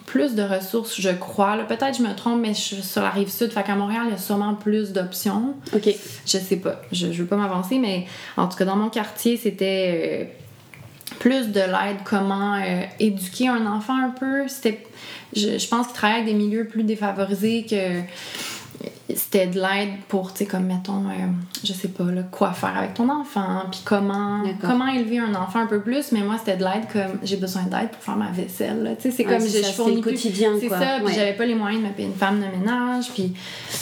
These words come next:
Speaker 1: bref, fait que, euh, c'est ça, ça a été, euh, très difficile.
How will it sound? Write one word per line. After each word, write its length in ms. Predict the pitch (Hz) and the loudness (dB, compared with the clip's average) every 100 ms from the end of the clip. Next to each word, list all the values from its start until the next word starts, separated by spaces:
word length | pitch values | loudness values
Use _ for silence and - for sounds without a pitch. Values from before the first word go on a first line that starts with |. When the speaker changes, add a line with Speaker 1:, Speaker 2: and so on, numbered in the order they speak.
| - - | -6 -2
Speaker 1:
bref, 500 | 185 175 - - - - | 0 0 -2 -8 -12 -4
fait 240 | 196 180 - | -2 0 0
que, 60 | |
euh, 240 | 85 78 78 76 95 - - - | -2 -2 -2 -2 -4 -4 -8 -8
c'est 180 | - 190 | -4 -4
ça, 140 | 185 - | -4 -4
ça 120 | - | -2
a 40 | - | -2
été, 320 | - 214 202 | 0 0 -2
euh, 20 | 196 - 208 208 | -4 -6 -4 -6
très 200 | - - | -4 -4
difficile. 440 | 190 185 - - | -4 -4 -8 -8